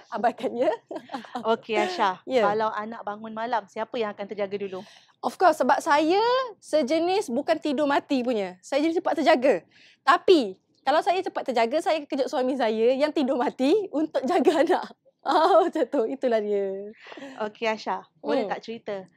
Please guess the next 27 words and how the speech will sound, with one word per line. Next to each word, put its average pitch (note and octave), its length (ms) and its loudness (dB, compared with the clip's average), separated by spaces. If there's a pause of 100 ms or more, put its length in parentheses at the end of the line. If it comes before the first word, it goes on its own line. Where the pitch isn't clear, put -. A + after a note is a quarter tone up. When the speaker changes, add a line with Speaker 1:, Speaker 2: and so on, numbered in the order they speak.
(260)
Speaker 2:
Dah F#3+ 160 -10
ada A3+ 160 -6
tiga A3+ 440 -6
anak B3+ 200 -8
ni, C4 120 -8
apa A#3 320 -10
momen A#3+ 360 -8
mengandung A#3 440 -8
yang A3+ 140 -10
paling A#3 380 -6
Asha G3+ 220 -12
tak G3+ 140 -16
boleh G3+ 140 -10
lupa? F#3 340 -14 (440)
Speaker 1:
Momen B3+ 340 0
mengandung C4 300 0
tak B3 120 -6
boleh B3+ 140 0
lupa, B3+ 520 0
eh. B3+ 300 2 (1000)
Alahan, D4+ 340 6 (500)
itulah F4+ 280 2
dia. C#4 280 4
Sampai D4+ 300 -6
sekarang F4 240 0
saya D4 140 -4
takut. B3+ 340 -6